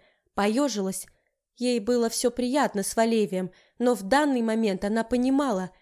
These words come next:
что это грубое болезненное слияние не признак любви, а специальный властный показ Варану, что она его собственность. Варан тоже это понял, но обуздать безумную похоть к ней всё равно не мог. Он решил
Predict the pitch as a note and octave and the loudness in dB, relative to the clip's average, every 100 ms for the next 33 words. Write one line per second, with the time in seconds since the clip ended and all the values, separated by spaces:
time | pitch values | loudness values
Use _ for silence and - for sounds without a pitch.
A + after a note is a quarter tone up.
0 | _ _ - - G#3+ G#3+ G3 G#3+ A#3+ G3+ | _ _ -12 -4 -4 -4 -4 -2 -2 -2
1 | G3 F#3+ G#3+ A3 G#3+ G#3 G3+ F#3+ G#3 G3 | -2 0 2 2 0 0 0 -2 -4 -2
2 | A#3 B3 G3+ G3+ G#3 B3 C4+ G3+ F#3+ G3 | 0 0 0 0 -2 -2 -2 -4 -6 -4
3 | G3+ F3 G#3+ F#3+ _ _ _ _ - G#3 | -6 -2 -4 -4 _ _ _ _ -10 -8
4 | - G#3 C4+ B3 B3 B3 A#3 A#3+ A#3+ A#3 | -8 -4 2 2 2 0 0 0 0 0
5 | A#3+ A#3+ A#3+ A#3+ A#3+ A#3+ C4 D4+ C4 F#3+ | -2 -2 -2 0 -2 -2 -2 0 0 -2
6 | E3+ _ _ _ - - A3 G#3+ G3 F#3+ | -6 _ _ _ -14 -4 0 0 0 -2
7 | F#3+ G#3 A#3+ - D4 C#4 - F#3 F3 - | -2 0 0 2 0 -2 -10 -10 -10 -14
8 | - - _ _ _ _ - A#3+ C#4+ D4+ | -20 -20 _ _ _ _ -6 -2 2 0
9 | C#4+ E4 A3+ G3+ - G3 - C4+ C4 B3 | 0 -2 0 -2 -4 -4 0 2 2 -4
10 | B3 _ _ - B3+ A#3+ B3+ - C4+ C4 | -8 _ _ -2 0 0 -2 0 0 0
11 | G3 A3 G#3 B3+ A#3 A3+ G#3+ - B3 A#3+ | 0 -2 0 0 2 0 0 2 2 0
12 | F#3 - A#3+ B3+ - A3 A3 A3 C4 G#3 | -6 -2 0 0 0 -2 -2 0 0 0
13 | F#3+ G3+ F#3 - _ _ _ _ _ - | 0 -2 -4 -10 _ _ _ _ _ -2
14 | C4 C4+ C4 - D4+ C4+ | 0 0 -2 0 0 -2